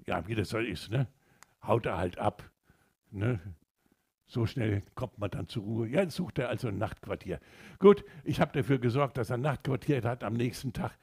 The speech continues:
Ich hab dann gleich erstmal jemanden losgeschickt, seiner Frau Bescheid zu sagen, ihr Mann ist in Sicherheit. <laughs> Sie muss sich keine Sorgen machen, ja. Man kann ja böse sein, aber Sorgen macht man sich trotzdem, ne? Ja. Und was mach,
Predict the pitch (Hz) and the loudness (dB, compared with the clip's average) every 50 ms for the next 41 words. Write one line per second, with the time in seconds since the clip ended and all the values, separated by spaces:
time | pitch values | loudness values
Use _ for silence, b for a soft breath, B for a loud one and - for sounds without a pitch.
0 | B B B B 156 - 160 156 - - 135 117 - 131 127 131 151 143 113 - | B B B B 4 6 6 6 4 2 0 0 2 2 0 0 0 -4 -6 -4
1 | 123 117 107 107 104 101 101 101 95 120 151 156 - - - 131 - 151 131 - | -2 -2 0 0 0 -2 -2 -2 0 0 0 0 -2 -4 -8 -6 -4 -4 -4 -2
2 | - 110 98 92 90 82 - 110 123 127 131 127 - - - 113 110 113 - - | -2 -2 0 0 -2 -4 -2 0 0 0 0 0 -4 -4 -2 -2 -2 -4 -4 -6
3 | - 110 98 104 90 87 95 98 95 B B 139 B - 107 101 104 104 110 113 | -6 -4 -2 -2 -2 -2 -4 -6 -8 B B -10 B -2 0 0 2 0 0 -2
4 | 110 - - 127 - - - 135 113 135 127 110 - 120 123 - - - 214 175 | -4 -4 -4 -4 -4 -4 -2 -2 0 2 2 2 2 0 -2 -2 0 4 4 4
5 | - - - - - - - _ - - - - - 196 - - 165 135 143 139 | 4 2 -8 -20 -20 -20 -20 _ -20 -18 -16 -12 -12 -2 4 6 6 6 6 6
6 | - 143 101 - 107 104 110 110 110 - 117 110 131 160 147 127 127 139 131 - | 4 2 -2 -2 -2 0 0 0 2 4 6 6 6 6 4 2 0 0 0 0
7 | - 117 95 101 113 131 - b b b b b b b b b b b b b | -2 -4 -2 -2 -2 -2 -4 b b b b b b b b b b b b b
8 | b b b _ _ _ _ _ _ _ - 131 113 - _ - 143 120 - - | b b b _ _ _ _ _ _ _ -8 -8 -8 -8 _ -6 -6 -2 0 0
9 | 139 127 113 92 - 151 151 143 - 135 95 95 95 98 95 87 87 104 92 104 | 0 2 2 0 2 2 0 2 0 -2 -2 -2 -2 -2 -2 -2 -2 -2 -2 -2
10 | 107 113 120 104 92 95 - 101 95 - 95 - - 127 123 - - - 117 104 | -2 -2 -2 -4 -6 -6 -8 -10 -8 -8 -8 -8 -8 -10 -10 -8 -8 -8 -6 -6
11 | 98 73 117 147 - _ _ _ B B B B B B B B B B B B | -4 -4 -4 -4 -4 _ _ _ B B B B B B B B B B B B
12 | _ _ - 113 120 135 147 139 _ _ _ _ _ _ _ _ _ _ _ _ | _ _ -10 -8 -6 -6 -8 -10 _ _ _ _ _ _ _ _ _ _ _ _
13 | _ _ _ _ _ _ - b b b b b b b 175 165 180 175 - - | _ _ _ _ _ _ -20 b b b b b b b 10 12 12 10 8 6
14 | 202 196 | 6 10